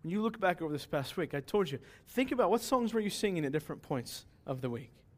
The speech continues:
The only song that will satisfy your being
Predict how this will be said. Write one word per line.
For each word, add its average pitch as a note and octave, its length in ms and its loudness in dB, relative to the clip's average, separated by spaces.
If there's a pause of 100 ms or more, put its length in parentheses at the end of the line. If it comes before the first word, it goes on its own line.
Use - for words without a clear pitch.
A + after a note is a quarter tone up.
(1800)
The F#3+ 140 2
only C#4 520 12
song D3+ 560 6
that E3+ 180 8
will F3+ 100 4
satisfy G3+ 680 6
your F3 220 8
being B2+ 500 0